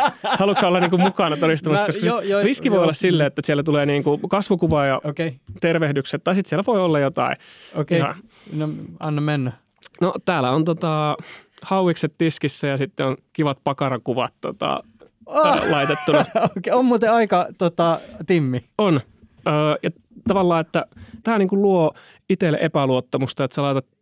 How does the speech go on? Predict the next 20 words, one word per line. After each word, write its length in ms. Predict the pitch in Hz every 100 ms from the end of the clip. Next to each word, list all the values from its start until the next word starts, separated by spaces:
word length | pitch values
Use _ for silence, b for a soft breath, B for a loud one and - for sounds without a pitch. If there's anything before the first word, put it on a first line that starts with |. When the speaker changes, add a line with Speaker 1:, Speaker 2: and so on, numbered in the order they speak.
| _ -
Speaker 2:
kuvaa 240 | - 190 165
omasta 340 | 170 160 -
hauiksesta, 800 | 139 180 165 139 123 - - 135
etkä 200 | - -
esimerkiksi 520 | 131 127 127 131 - - _ b b -
kasvoistasi, 760 | 147 - - 175 143 - 165
Speaker 1:
Niin. 140 | 175 180
Speaker 2:
jotka 120 | 175
viestii 360 | 135 - 139
tosi 200 | 120 135
paljon 180 | 135 139
enemmän, 520 | - 143 127 151 156 160 B B _
taikka 500 | 139 127 - 131 - _ _ -
kuvan 380 | 143 139 123 - - _ _ _
omista 320 | 139 135 -
pakaroistasi, 760 | 135 135 - 127 131 143 - 156
jotka 180 | 170 214
on 60 |
siis 140 | 214 196
kauniit, 720 | - 147 135 165 208 220 -